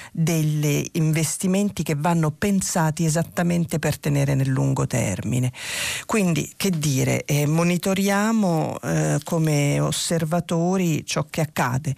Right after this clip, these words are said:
Le preoccupazioni, è inutile nasconderle, ci sono. Facciamo forse in tempo a sentire un'ultima telefonata. Pronto?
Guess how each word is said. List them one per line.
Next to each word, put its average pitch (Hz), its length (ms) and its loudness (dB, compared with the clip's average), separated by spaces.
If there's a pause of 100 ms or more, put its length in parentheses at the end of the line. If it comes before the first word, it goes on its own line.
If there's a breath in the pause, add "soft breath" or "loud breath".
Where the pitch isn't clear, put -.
(240 loud breath)
Le 190 160 -2
preoccupazioni, 196 1080 -2
è 151 80 -2
inutile 147 600 0
nasconderle, 143 880 0
ci - 180 -2
sono. - 460 -4
Facciamo 180 380 0
forse 185 300 -2
in 180 120 0
tempo 185 280 -2
a 170 80 0
sentire - 460 -2
un'ultima 170 420 0
telefonata. 147 800 0 (2500)
Pronto? 180 420 2